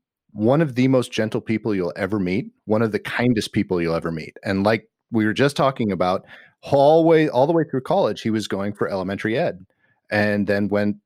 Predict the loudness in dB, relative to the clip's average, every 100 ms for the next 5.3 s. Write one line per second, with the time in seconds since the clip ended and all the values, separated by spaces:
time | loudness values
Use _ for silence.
0 | -6 -2 0 -2 _ _ -2 -2 0 0
1 | 0 0 0 -2 -2 0 0 0 -4 -2
2 | 0 0 -4 -6 0 0 2 0 0 -2
3 | -10 _ _ -4 -2 0 -2 -4 -8 _
4 | -2 2 2 2 -4 -6 -8 -10 -12 -10
5 | -8 -10 -10